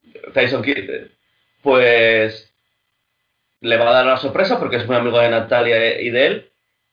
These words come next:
y estaba, y tenía miedo al gato de la familia, pero rollo que veía al gato y el tío se subía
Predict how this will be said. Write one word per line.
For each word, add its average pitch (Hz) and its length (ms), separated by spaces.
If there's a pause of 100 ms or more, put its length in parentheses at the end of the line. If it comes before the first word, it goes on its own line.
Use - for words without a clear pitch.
(120)
y 127 160
estaba, 151 400
y 131 100
tenía 147 260
miedo 190 440
al 113 140
gato 107 400 (320)
de 113 100
la 110 120
familia, 107 520 (260)
pero 113 140
rollo 151 240
que 165 80
veía 151 160
al 151 60
gato 170 220
y 147 80
el 127 80
tío 160 100
se 165 100
subía 160 560